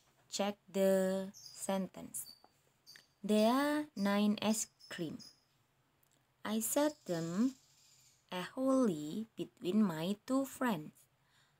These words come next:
How many ice cream will each friend, friend get? How many ice cream will be left over? Nah, ini maksudnya adalah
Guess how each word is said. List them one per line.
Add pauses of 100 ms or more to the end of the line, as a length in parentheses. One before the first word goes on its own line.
(380)
How
many
ice
cream
will
each (640)
friend, (320)
friend
get? (640)
How
many
ice
cream
will
be
left
over? (320)
Nah, (960)
ini
maksudnya
adalah